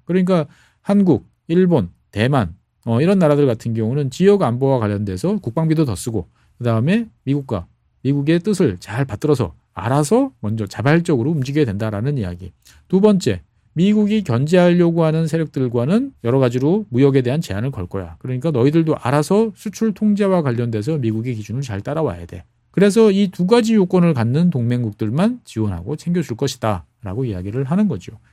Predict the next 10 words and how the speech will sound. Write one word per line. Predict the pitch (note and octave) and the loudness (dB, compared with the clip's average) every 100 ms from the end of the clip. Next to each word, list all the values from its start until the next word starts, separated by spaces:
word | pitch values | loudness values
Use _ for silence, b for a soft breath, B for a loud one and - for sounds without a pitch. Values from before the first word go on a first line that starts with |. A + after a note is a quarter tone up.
| _ | _
그러니까 | F#3 G#3+ G3 G3+ D3 B B B B | 0 2 4 2 2 B B B B
미국은 | E3+ F3+ F#3+ G#3 | 0 2 4 2
앞으로 | G3 C#3+ F#3+ E3+ | 2 -2 0 4
이런 | F#3 A3 | 6 6
생각을 | G#3+ G3 F#3 | 4 2 2
가지고 | D3 A2+ D3 | 2 0 0
있으니까 | A2 G2 F2+ D#3+ A2+ - _ _ - | -2 -4 -4 -2 -2 -6 _ _ -4
따라올 | E3+ F#3 | 0 4
놈 | E3 D#3 | 4 4
따라오고 | E3+ F3 D3 F2 E2 | 2 2 2 0 -10